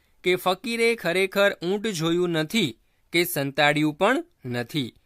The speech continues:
તેણે ઊંટ વિશે જે કહ્યું તે તેની અવલોકન કરવાની ટેવ ઉપરથી જ કહ્યું હતું. રાજાએ ફકીરને ઇનામ આપી છોડી મૂકવાનો હુકમ કર્યો અને તેની અવલોકન શક્તિના વખાણ કર્યા.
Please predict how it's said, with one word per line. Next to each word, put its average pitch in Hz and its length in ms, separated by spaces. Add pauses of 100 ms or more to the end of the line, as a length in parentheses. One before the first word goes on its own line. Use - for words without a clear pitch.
(300)
તેણે 170 380
ઊંટ 208 200
વિશે 233 440
જે 185 200
કહ્યું 180 580 (280)
તે 214 160
તેની 220 480
અવલોકન 226 600
કરવાની 180 580
ટેવ 214 320
ઉપરથી 151 600
જ 277 120 (180)
કહ્યું 131 460
હતું. 107 220 (480)
રાજાએ 208 600
ફકીરને 202 680 (320)
ઇનામ 220 420
આપી 226 300
છોડી 214 360
મૂકવાનો 175 540
હુકમ 202 380
કર્યો 220 460 (240)
અને 208 320 (220)
તેની 180 280
અવલોકન 220 600
શક્તિના 185 720 (140)
વખાણ 170 460
કર્યા. 117 440